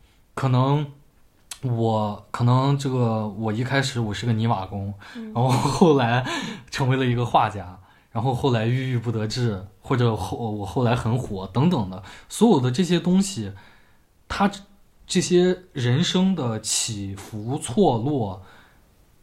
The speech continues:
Speaker 1: 它，它本身是没有意义的。它只有在你的人生是有限的前提下才有意义，才会让你感受到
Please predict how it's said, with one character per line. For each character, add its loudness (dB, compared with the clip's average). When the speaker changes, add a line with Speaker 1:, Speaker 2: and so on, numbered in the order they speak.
Speaker 1:
它， -10
它 4
本 2
身 0
是 0
没 4
有 2
意 -4
义 -4
的。 -12
它 0
只 0
有 6
在 2
你 -2
的 -2
人 2
生 -4
是 -2
有 -6
限 0
的 -4
前 -8
提 -8
下 -8
才 -10
有 -8
意 -8
义， -12
才 -2
会 8
让 4
你 4
感 0
受 -2
到 -4